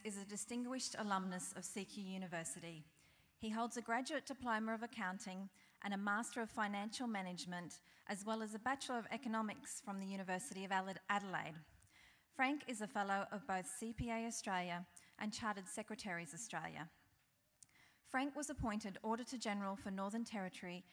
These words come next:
in two thousand and four and was reappointed to continue in this position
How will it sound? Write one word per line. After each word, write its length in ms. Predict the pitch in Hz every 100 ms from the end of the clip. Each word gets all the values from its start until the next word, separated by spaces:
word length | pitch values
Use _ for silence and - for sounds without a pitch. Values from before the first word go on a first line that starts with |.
| - _
in 120 | 190
two 200 | - 214
thousand 380 | 214 214 208 220
and 160 | 214 220
four 340 | 185 160 160 - - - -
and 80 |
was 160 | 190 190
reappointed 560 | 208 254 - 226 202 185
to 100 | 214
continue 540 | 214 196 - 226 247 226
in 100 | 202
this 200 | 196 -
position 640 | 202 196 220 - 165 165